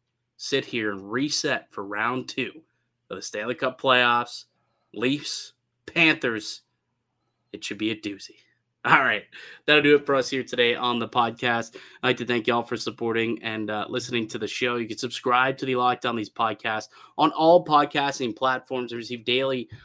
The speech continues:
Leafs content. We're also up on YouTube as well. Um,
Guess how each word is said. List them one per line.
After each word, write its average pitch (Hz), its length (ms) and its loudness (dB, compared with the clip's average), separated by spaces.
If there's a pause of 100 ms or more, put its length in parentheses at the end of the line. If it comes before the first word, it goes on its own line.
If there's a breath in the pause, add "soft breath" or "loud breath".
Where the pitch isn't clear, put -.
(140 loud breath)
Leafs 131 320 0
content. 127 640 0
We're 110 100 -4
also 113 300 -4
up - 120 -10
on 110 200 -2
YouTube 160 600 -4
as 135 300 -2
well. 139 500 0 (380 soft breath)
Um, 117 640 4